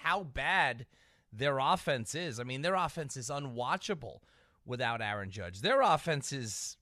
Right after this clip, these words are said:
not the most watchable when Aaron Judge is in the lineup. He's certainly watchable, but it has been a slog for them offensively all season long, especially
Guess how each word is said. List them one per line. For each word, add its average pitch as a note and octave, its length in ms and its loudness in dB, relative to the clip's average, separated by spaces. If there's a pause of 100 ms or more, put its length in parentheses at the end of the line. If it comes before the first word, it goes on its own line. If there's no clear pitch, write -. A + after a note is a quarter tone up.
(140)
not C#3+ 400 0
the C#3+ 80 -2
most C3+ 320 -2
watchable B2+ 520 -2
when A#2+ 140 -2
Aaron B2 240 0
Judge A#2 260 -4
is G2 160 -8
in F3 100 -4
the F3+ 80 0
lineup. D#2+ 280 -6
He's A#3+ 260 0
certainly G#2+ 320 -4
watchable, E2+ 640 -8 (500)
but A2+ 260 -2 (140)
it C#3+ 120 -2
has C#3+ 140 0
been C#3 160 -2
a A2 100 -2
slog D3 640 2
for D3+ 120 -6
them C3+ 220 0
offensively C3 600 0
all A#2+ 160 2
season A#2+ 340 -4
long, A#2 220 -2
especially A#2+ 680 -4